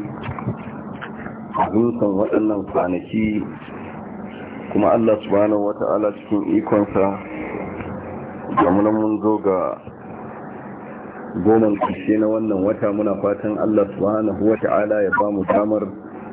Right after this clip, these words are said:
azumtan waɗannan kwanaki na wannan goma na ƙarshe na wannan wata. Sannan kuma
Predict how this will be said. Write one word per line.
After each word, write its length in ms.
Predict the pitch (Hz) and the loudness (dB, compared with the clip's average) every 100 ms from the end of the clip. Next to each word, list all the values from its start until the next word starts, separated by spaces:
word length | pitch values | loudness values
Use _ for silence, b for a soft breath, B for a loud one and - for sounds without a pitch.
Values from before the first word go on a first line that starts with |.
| - - - - - - - - - - - | -14 -14 -12 -12 -12 -14 -14 -14 -14 0 4
azumtan 480 | 92 120 123 113 | 6 4 4 4
waɗannan 400 | 113 113 113 107 - | 2 2 2 0 0
kwanaki 400 | 87 98 92 113 110 | -2 0 0 2 4
na 60 | 110 | 4
wannan 340 | 113 107 95 | 2 2 2
goma 380 | 98 110 107 101 | 2 4 2 2
na 80 | 107 - | 0 2
ƙarshe 480 | - - - 107 | 0 0 2 2
na 140 | 107 107 | 4 2
wannan 320 | 110 107 98 | 2 2 2
wata. 480 | 101 110 107 104 110 - - - - - - - - - - - - - - - - - | 0 2 0 0 -4 -10 -14 -14 -12 -12 -12 -12 -12 -12 -12 -12 -12 -12 -12 -12 -12 -6
Sannan 320 | 82 92 92 98 | 2 2 2 2
kuma 480 | 104 101 98 95 | 4 4 2 0